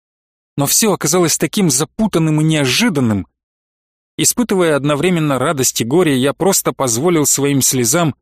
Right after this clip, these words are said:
свободно течь. "Вот увидишь, на следующий год мы будем возглавлять это шоу", сказал Роб. Концерт выдался потрясающим. Deftones,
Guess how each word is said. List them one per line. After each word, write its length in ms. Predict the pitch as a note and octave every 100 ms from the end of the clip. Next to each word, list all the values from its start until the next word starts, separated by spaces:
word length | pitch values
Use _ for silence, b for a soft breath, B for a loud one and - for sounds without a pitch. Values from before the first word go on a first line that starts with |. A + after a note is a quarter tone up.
| _ _ _
свободно 720 | - - C3+ C3 D#3 C3+ C#3+
течь. 440 | C3 E3 B2+ - - _ _ _ _ _ _ _ _ -
"Вот 240 | A2+ D3+
увидишь, 420 | G3+ A#3 F3+ D#3
на 100 | D#3+
следующий 540 | D#3+ G#3 G#3 G3 - F#3+
год 240 | F#3+ A3
мы 220 | E3+ F3
будем 340 | D#3 G#3 G3 E3+
возглавлять 640 | E3+ D3 E3+ F3 A3 E3+
это 120 | E3+
шоу", 300 | - F#3 E3
сказал 380 | C#3 E3 C#3+ D3
Роб. 200 | D3+ A#2+ - _ _ _ _ _ _ _ _ -
Концерт 420 | D#3+ F3 B3+ A#3
выдался 400 | E3+ F3 E3 -
потрясающим. 760 | - D3 C#3 F#3+ C3+ - A2+ F#2 _ _ _ _ _ _ _ C3+
Deftones, 680 | C#3+ - E3+ E3+ D3+ -